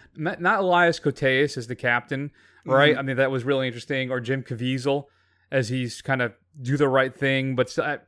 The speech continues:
Speaker 1: maybe Ben Chaplin when he has his wife waiting for him in the love
Speaker 2: Yeah.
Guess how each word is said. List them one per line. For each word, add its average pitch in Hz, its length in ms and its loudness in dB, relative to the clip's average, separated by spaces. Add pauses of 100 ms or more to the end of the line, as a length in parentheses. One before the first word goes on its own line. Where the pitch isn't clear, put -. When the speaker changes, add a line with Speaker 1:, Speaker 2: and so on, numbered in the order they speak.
(320)
Speaker 1:
maybe 233 300 2
Ben 165 280 2
Chaplin - 480 -6 (600)
when 143 180 4
he 131 80 2
has 147 380 4
his 127 220 -2
wife 113 480 0
waiting 117 380 -2
for 104 360 -4
him 87 380 -12
in 127 160 -4
the 117 100 0
love 123 240 4
Speaker 2:
Yeah. 101 40 -4